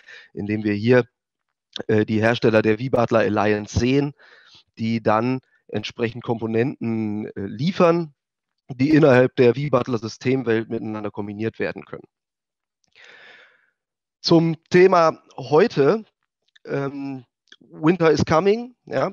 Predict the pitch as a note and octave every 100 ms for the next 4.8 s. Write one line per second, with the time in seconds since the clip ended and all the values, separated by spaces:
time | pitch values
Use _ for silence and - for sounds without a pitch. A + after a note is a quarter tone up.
0 | - D#3+ D3 D3+ D3 E3 E3 E3 D#3+ -
1 | - C#3+ D3 E3 E3 D3+ D#3 D3+ C#3+ C3+
2 | - C#3+ G#3+ F3+ A#2+ - - - - -
3 | _ _ _ _ _ - B2+ C3 D#3 D3
4 | C3+ B2 A2 A2+ D#3+ D#3+ E3